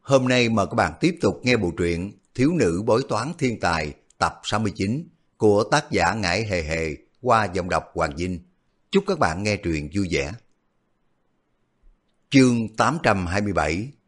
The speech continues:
Đổ Thạch. Tăng Thiên Hoa thấy cô cúi nhìn khối đá thô này, ông mới ngồi xổm xuống, lấy kính lúp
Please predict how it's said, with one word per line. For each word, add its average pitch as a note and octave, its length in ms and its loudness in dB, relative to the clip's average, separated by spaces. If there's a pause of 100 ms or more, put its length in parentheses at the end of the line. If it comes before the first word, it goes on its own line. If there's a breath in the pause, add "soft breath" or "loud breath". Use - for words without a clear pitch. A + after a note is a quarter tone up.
(140)
Đổ G2+ 280 2
Thạch. - 200 -2 (1160)
Tăng A2 320 0
Thiên G#2+ 180 0
Hoa F#2 400 2 (260)
thấy E3+ 260 2
cô A2 300 8
cúi F3 280 4
nhìn G2 280 4
khối A#2 220 2
đá C3+ 260 0
thô A#2+ 180 2
này, E2 220 -2 (500)
ông D3+ 160 2
mới D#3 100 0
ngồi G2 260 4
xổm F#2+ 220 0
xuống, C3 480 2
lấy F#2 340 2
kính A#2 160 2
lúp D#3+ 140 4